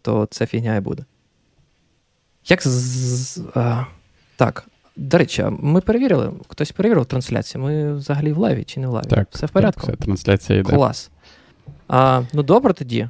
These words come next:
Speaker 1: А, що, давайте почнемо. А, H T T P три, хлопці, ви вже перейшли? Чи не перейшли? Зразу інсайтик, пане Роман, що там в Гуглі?
Speaker 2: Тобі можу одразу
Speaker 1: H T T P три
Speaker 2: сказати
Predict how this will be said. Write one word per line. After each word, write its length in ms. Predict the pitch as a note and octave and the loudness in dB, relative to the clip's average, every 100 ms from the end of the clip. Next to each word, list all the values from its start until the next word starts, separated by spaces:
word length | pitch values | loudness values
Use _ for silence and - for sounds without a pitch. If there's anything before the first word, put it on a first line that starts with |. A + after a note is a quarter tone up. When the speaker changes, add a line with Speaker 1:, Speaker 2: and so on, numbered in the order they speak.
| - | -8
Speaker 1:
А, 240 | - A2+ | -6 -6
що, 160 | A2+ B2 | -4 -2
давайте 280 | A#2+ C3+ - | 2 0 -2
почнемо. 580 | D#3 - F3 G#3+ C3+ C3 _ | -8 0 2 4 2 -2 _
А, 80 | B2+ | -2
H 180 | A#2+ | -2
T 300 | A#2+ - C#3 C#3+ | -4 -4 -4 -2
T 80 | |
P 40 | C#3+ | -2
три, 280 | D3+ F3+ F3 | 2 0 0
хлопці, 340 | - A#2+ - B2 | 0 -2 0 -2
ви 100 | C#3+ | 0
вже 140 | E3 | 0
перейшли? 460 | - E3+ - A3 A3+ - _ _ _ _ | 2 0 2 2 0 -6 _ _ _ _
Чи 120 | - | -4
не 80 | C3+ | -2
перейшли? 440 | B2+ B2 - B2+ C3+ - _ _ _ _ _ | 0 -2 -2 -8 -10 -14 _ _ _ _ _
Зразу 360 | - C#3 D3+ - | -8 -6 -4 -6
інсайтик, 600 | C#3+ D3+ D3 D#3 - - - | -4 -2 0 0 0 -4 0
пане 260 | C#3 C#3 | 0 2
Роман, 360 | C3+ C#3 C3 B2+ | 2 2 0 -2
що 180 | - D3+ | -4 0
там 200 | D3+ C3+ | 2 0
в 160 | - | -4
Гуглі? 380 | D3 C#3 C#3 C#3+ C3+ - - - - | -2 0 2 0 -2 -6 -8 -8 -6
Speaker 2:
Тобі 200 | A2 G#2+ | 0 4
можу 260 | A2 A2+ A2+ | 6 6 4
одразу 300 | A2 B2 A2 | 2 4 2
Speaker 1:
H 40 | |
T 60 | - | 2
T 40 | |
P 40 | A2+ | 4
три 0 | |
Speaker 2:
сказати 120 | A2+ | 4